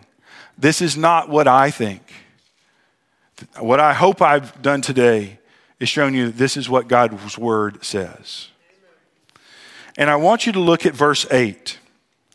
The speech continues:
Because verse eight speaks, if that's your thought process, friends, verse eight speaks directly to you. Look at what it says. It says, "Therefore,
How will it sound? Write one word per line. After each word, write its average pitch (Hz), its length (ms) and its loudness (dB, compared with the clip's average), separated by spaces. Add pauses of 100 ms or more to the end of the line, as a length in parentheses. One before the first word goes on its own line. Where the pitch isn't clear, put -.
(320)
Because 175 220 -2
verse 190 400 2
eight 180 280 2
speaks, - 680 -4 (160)
if 143 120 -2
that's 208 280 0
your 247 100 -2
thought 214 320 2
process, 139 640 0 (180)
friends, 147 480 -2 (320)
verse 170 380 0
eight 160 320 2 (100)
speaks - 440 -2
directly 139 800 -2 (400)
to - 100 -10
you. 110 320 -8 (800)
Look 123 200 -2
at 139 60 -6
what 123 140 0
it 131 80 -6
says. - 540 -6 (840)
It - 40 -20
says, 151 280 2
"Therefore, 180 600 2